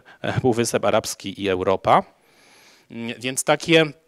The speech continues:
w tym przypadku mocno chińskocentryczne ukazanie świata również miało miejsce, ale Chińczykom trzeba oddać, że jako pierwsi,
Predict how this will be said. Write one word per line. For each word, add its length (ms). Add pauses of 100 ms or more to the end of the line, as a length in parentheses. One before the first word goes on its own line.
(640)
w 80
tym 120
przypadku 520
mocno 280
chińskocentryczne 840
ukazanie 420
świata 420
również 320
miało 180
miejsce, 340
ale 140
Chińczykom 520
trzeba 260
oddać, 400
że 60
jako 200
pierwsi, 560